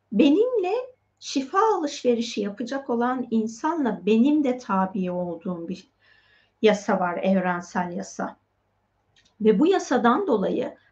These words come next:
bende henüz dönüşmemiş bir alan o insanın alanında, onun da ortak programıdır, tetikleme yaratabilir. Siz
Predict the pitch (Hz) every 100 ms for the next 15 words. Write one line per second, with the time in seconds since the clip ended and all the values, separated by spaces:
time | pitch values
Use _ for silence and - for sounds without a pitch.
0 | _ 226 233 247 302 330 415 466 392 -
1 | 220 247 - - 233 214 - - 254 302
2 | - 220 196 247 294 339 - 302 269 -
3 | 220 202 214 262 262 262 262 254 285 -
4 | - - 220 302 294 262 202 - - -
5 | 190 190 180 190 180 185 330 - _ _
6 | _ - 294 - - 240 226 262 214 185
7 | - 226 185 - - - _ _ _ _
8 | _ _ _ _ _ _ _ _ - 359
9 | 539 - _